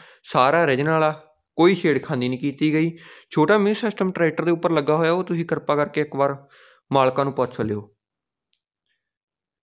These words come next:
ਤੇ ਸੰਗਰੂਰ ਏਰੀਏ ਵਿਖੇ ਖੜਾ ਜੀ, ਤੇ ਡਿਮਾਂਡ ਹੈਗੀ ਸਾਢੇ ਪੰਜ ਲੱਖ ਰੁਪਈਆ।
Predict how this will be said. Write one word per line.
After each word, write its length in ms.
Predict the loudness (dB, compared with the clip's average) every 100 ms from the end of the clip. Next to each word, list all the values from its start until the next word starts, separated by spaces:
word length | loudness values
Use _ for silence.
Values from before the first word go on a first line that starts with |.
| _
ਤੇ 100 | -2
ਸੰਗਰੂਰ 420 | 0 2 4 6
ਏਰੀਏ 260 | 6 4 2
ਵਿਖੇ 200 | 0 -2
ਖੜਾ 260 | 0 0 0
ਜੀ, 140 | -2 -4 _ _ _ _ _ -20 -4
ਤੇ 80 | 0
ਡਿਮਾਂਡ 400 | 2 2 2 2
ਹੈਗੀ 300 | 0 0 -2
ਸਾਢੇ 380 | -2 -2 0 0
ਪੰਜ 280 | 0 -2 0
ਲੱਖ 260 | -4 -4
ਰੁਪਈਆ। 480 | -6 -4 -6 -6